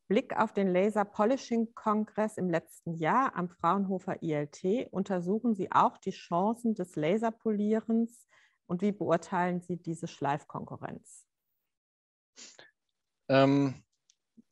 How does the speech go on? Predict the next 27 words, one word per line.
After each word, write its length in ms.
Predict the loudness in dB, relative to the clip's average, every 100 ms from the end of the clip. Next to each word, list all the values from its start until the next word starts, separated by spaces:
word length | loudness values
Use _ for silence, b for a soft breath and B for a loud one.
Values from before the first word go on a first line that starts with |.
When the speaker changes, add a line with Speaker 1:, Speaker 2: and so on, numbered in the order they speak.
| _ _ _ _ -20 -20 0
Speaker 2:
das 160 | 4 6
ist, 180 | 6
äh, 220 | 10 10 10
sicherlich 680 | 8 8 8 6 4 -2 -8 _ _ 4
eine, 600 | 6 8 8 8 4 -2 _ -2
eine 300 | 0 2 4
technologische, 840 | 4 6 6 4 4 8 8 6 0
äh, 60 | 0
Alternative. 920 | 0 0 2 2 2 2 4 4 2 _ b b _ _ _ _
Wenn 480 | -14 -12 -2 4 6
es 280 | 6 2 0
aber 280 | 4 6 6
an 160 | 6 2
die 380 | 4 4 2 _ -20
Produktivität 960 | -2 0 0 0 2 2 6 6 6 4
geht, 480 | 6 8 8 2 -8
bin 400 | -12 -12 0 4
ich 160 | 4 2
mir 100 | 2
eigentlich 220 | 2 2
sehr 140 | 4 4
sicher, 200 | 6 4
dass 160 | 4
der 100 | 0
Schleifprozess 580 | 4 4 4 0 0 2
da 140 | 2
bisher 480 | 2 0 4 4 4